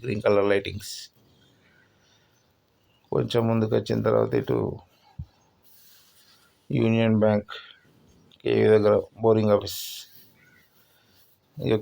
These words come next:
కేవీ సర్కిల్ రెడ్ సిగ్నల్స్. ఇది వచ్చేసి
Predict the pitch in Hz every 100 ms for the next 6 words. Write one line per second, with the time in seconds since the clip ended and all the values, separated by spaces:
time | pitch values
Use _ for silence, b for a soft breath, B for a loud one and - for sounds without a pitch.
0 | - 113 110 110 110 104 107 104 107 107
1 | 104 101 104 107 107 98 - - - _
2 | _ _ _ _ _ _ _ _ _ _
3 | _ _ _ _ _ _ _ _ _ _
4 | _ _ _ _ _ _ _ _ _ _
5 | _ _ _ _ _ _ _ _ _ _
6 | _ _ _ _ - - _ - 120 113
7 | 107 117 113 -